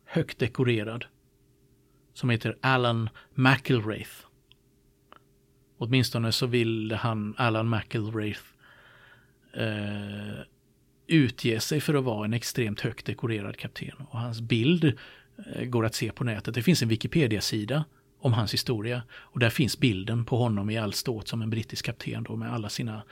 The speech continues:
alla sina medaljer. Och det är hela bröstkorgen full med otroligt sällsynta och medaljer, som han ska ha fått allihop. I själva verket så jobbar han på ett callcenter i Glasgow. Och, eh,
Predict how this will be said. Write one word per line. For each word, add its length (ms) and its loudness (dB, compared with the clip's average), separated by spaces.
alla 180 -2
sina 220 -4
medaljer. 400 -4
Och 60 -6
det 80 -2
är 40 -4
hela 140 -2
bröstkorgen 580 -4
full 260 -8
med 200 -8
otroligt 480 -8
sällsynta 560 -8
och 160 -12
medaljer, 480 -2
som 160 -2
han 80 -2
ska 140 -8
ha 60 -4
fått 240 -8
allihop. 400 -10
I 100 -4
själva 260 6
verket 240 8
så 80 6
jobbar 240 8
han 80 4
på 80 0
ett 80 -2
callcenter 640 0
i 20 0
Glasgow. 560 -2
Och, 440 0
eh, 880 0